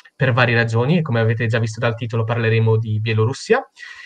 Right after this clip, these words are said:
E lo faremo con una persona che adesso vi presenterò, che si occupa di anni, da anni della questione, della situazione in Bielorussia,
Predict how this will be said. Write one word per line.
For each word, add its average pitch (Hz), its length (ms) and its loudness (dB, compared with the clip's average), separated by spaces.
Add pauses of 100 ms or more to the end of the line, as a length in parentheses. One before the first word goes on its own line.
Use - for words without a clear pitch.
(140)
E 139 140 4
lo 160 80 8
faremo 170 360 4
con 160 120 -4
una 123 140 0
persona 147 760 0
che 107 220 -2
adesso 110 300 -2
vi 110 80 0
presenterò, 120 580 0
che 139 140 -2
si - 180 -2
occupa 143 320 2
di 123 100 -4
anni, 131 560 0
da 120 240 2
anni 123 200 0
della 110 220 -2
questione, 110 520 0
della 110 140 2
situazione 110 420 -6
in 113 60 2
Bielorussia, 143 580 2